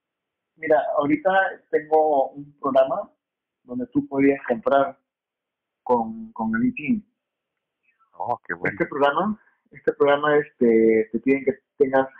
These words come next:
Speaker 1: buen crédito, que tus ingresos justifiquen ser pago de la casa y también revisan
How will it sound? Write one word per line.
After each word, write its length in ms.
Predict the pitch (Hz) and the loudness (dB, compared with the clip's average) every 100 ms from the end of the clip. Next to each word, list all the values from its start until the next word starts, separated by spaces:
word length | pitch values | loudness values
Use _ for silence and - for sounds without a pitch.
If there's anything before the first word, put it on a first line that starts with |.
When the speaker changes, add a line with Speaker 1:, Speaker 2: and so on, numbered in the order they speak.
| _ _ | _ _
Speaker 1:
buen 200 | 131 120 | -2 0
crédito, 720 | 135 135 139 - 139 156 - _ _ _ _ _ _ _ _ - - | 4 4 4 0 -2 -2 -8 _ _ _ _ _ _ _ _ -20 -4
que 100 | 131 | -4
tus 180 | 123 123 | -4 -4
ingresos 460 | 123 135 147 139 | -2 0 0 -2
justifiquen 600 | - - - 135 135 131 | -6 -20 -6 -6 -2 -4
ser 200 | - 123 | -2 -2
pago 220 | - 131 135 | 2 4 4
de 80 | |
la 100 | 131 | 2
casa 420 | - 135 - 202 202 _ _ _ _ _ _ _ _ | 2 -2 -2 -10 -12 _ _ _ _ _ _ _ _
y 60 | 120 | -6
también 260 | 127 131 123 | -2 0 2
revisan 520 | 123 127 127 123 | 2 2 0 -4